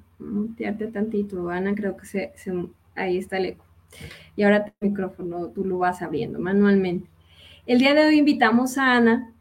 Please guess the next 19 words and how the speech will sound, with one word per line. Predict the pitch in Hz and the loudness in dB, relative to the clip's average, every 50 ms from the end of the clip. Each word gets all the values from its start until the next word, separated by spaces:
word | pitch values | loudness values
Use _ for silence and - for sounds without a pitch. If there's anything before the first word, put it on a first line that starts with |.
| _ _ _ _ _ _ _ _ _ | _ _ _ _ _ _ _ _ _
con | - 247 247 247 | 2 4 4 4
el | 254 254 262 | 4 2 2
mismo | 269 277 285 294 320 320 | 2 4 2 2 2 0
propósito | 302 294 247 - 254 247 233 254 240 - 240 233 | -2 -4 -6 -4 -6 -6 -6 -6 -6 -6 -8 -4
que | - 233 | 0 2
hemos | 226 226 226 233 233 | 4 4 4 4 4
llevado | 220 208 208 202 202 208 214 226 226 | 4 2 2 2 2 2 2 2 2
desde | 226 208 190 180 180 | 2 0 0 0 -2
el | 180 180 | -2 0
día | 202 208 202 202 - | 0 0 0 0 0
primero | 202 202 196 196 196 185 196 | 0 2 2 2 2 2 0
de | 202 196 180 | 0 0 0
mayo, | 180 180 170 175 175 170 160 | -2 -2 -4 -4 -6 -6 -8
que | 165 185 180 | -8 -8 -8
es | 175 180 | -6 -4
el | 185 196 202 | -4 -2 0
mes | 202 202 202 196 | 2 2 0 0
de, | 196 196 202 202 196 - 185 | 0 0 0 0 -2 -2 -4
de, | 180 180 175 170 170 170 165 165 160 165 165 - _ | -4 -4 -4 -4 -6 -8 -8 -8 -10 -10 -12 -18 _